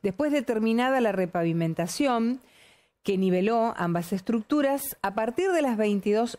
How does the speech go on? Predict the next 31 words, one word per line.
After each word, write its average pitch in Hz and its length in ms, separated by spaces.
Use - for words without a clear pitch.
de 202 240
hoy 165 440
y 208 100
hasta 226 240
las 220 220
cinco 415 440
de 220 140
la 196 100
mañana 196 720
del 139 160
jueves, 165 600
se 226 140
van 269 160
a 349 80
colocar 262 420
en 247 140
el 262 100
lugar 247 400
las 285 160
placas 233 380
de 202 80
acero 180 560
para 185 240
distribuir 196 500
el 214 160
peso 262 420
de 233 120
los 196 120
vehículos 196 520
que 185 160
transitan. 147 880